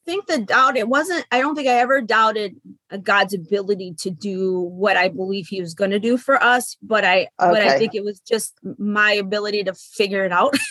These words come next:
Speaker 1: <laughs> And, and of course, as a, as a person, you're, you're just, you're a person and God's God. And how do you, you know, you can't always, and I think that's where he says, you know, you need to, to stop doing that, you know, trust,
Speaker 2: Mm.
Speaker 1: let him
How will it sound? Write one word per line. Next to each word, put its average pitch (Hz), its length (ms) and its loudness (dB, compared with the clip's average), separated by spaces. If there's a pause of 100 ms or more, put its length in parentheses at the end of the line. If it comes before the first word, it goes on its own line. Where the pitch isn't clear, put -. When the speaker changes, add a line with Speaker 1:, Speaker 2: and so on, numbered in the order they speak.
(140)
Speaker 1:
<laughs> - 80 4 (380)
And, 269 280 2
and 277 100 2
of 247 160 2
course, 254 240 0
as 214 160 -2
a, 214 100 -2 (120)
as 214 120 0
a 220 60 -2
person, 226 420 -2
you're, 202 300 0
you're 214 160 -2
just, 214 320 -4
you're 208 200 2
a 226 40 -4
person 277 480 0
and 208 240 0
God's 208 300 2
God. 185 320 2
And 202 120 -4
how 208 160 -2
do 214 80 -6
you, 214 320 -10
you 226 120 0
know, 202 80 0
you 202 160 -8
can't - 340 0 (100)
always, 226 460 4
and 226 140 0 (100)
I 226 60 2
think 269 180 2
that's 240 220 2
where 220 100 0
he 208 160 -6
says, 196 420 -2 (520)
you 226 100 2
know, 208 60 2
you 214 180 0
need 226 220 0
to, - 160 -2 (100)
to 196 140 -6
stop 202 480 0
doing 165 260 -2
that, 151 240 -16 (160)
you 202 160 -6
know, 208 400 -2
trust, 247 460 0
Speaker 2:
Mm. 151 240 -4
Speaker 1:
let - 200 0
him 254 480 0